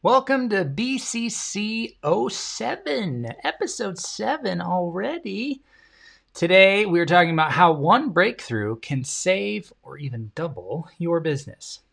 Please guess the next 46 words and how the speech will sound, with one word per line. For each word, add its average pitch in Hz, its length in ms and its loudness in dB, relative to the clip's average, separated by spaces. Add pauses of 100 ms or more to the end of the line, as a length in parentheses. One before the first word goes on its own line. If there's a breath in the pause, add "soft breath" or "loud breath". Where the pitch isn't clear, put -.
(960 loud breath)
This 311 200 2
week, 233 300 0
I 160 60 0
had 180 160 8
a 139 40 4
major 180 760 -2
breakthrough 143 560 -4
when 117 160 -6
it - 200 -14
came 170 500 -6
to 143 160 -4
marketing 131 560 -2
the 117 60 -4
new 127 200 -2
company 139 480 -6
my 117 160 -4
brother 127 300 -2
and 107 100 -6
I 101 120 -8
have 101 120 -14
been 104 160 -14
working 101 340 -14
on 95 240 -20
called - 280 -10
Benchmark. - 540 -8 (680)
Ironic, 156 380 2
too, 165 240 2
because 165 260 0
the 156 100 2
whole - 220 4
point 262 300 4
of 151 100 -2
the 156 140 0
app 180 260 6
is 156 140 -2
to 160 80 -4
help 175 260 2
people 175 380 -10
using 156 560 -4
it 117 240 -10 (160)
to 151 80 -8
get - 200 -8
breakthroughs 110 560 -10
with - 100 -20
their 156 100 -6
businesses. - 680 -16